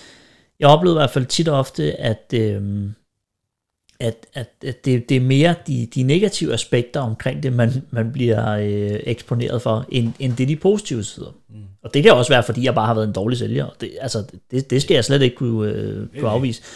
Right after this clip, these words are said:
Speaker 1: Men, men, øh, men jeg tror bare, det, for mig i hvert fald kan jeg da se, at det, det har været, det har ikke været det rigtige for mig.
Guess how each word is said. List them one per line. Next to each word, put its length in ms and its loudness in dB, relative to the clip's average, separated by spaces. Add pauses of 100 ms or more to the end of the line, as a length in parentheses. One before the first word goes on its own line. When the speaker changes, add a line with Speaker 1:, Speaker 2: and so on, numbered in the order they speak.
(260)
Speaker 1:
Men, 340 0
men, 300 2
øh, 260 2 (400)
men 180 -4
jeg 100 4
tror 140 2
bare, 180 6
det, 180 0 (240)
for 100 -2
mig 240 4
i 20 6
hvert 200 2
fald 120 0
kan 120 0
jeg 80 2
da 60 0
se, 280 -6
at 180 -12
det, 240 -10
det 120 2
har 180 -2
været, 460 2 (880)
det 100 4
har 100 4
ikke 240 2
været 320 -2
det 180 -2
rigtige 300 -2
for 100 -6
mig. 200 -2